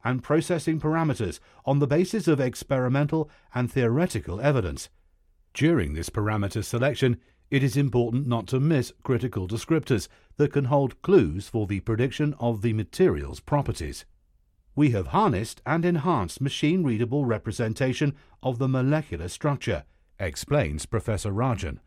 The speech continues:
"allowing us to rapidly explore and successfully predict multiscale properties of large numbers of materials."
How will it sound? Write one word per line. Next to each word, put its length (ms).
"allowing 460
us 300
to 220
rapidly 540
explore 500
and 240
successfully 800
predict 460
multiscale 720
properties 540
of 180
large 460
numbers 560
of 120
materials." 640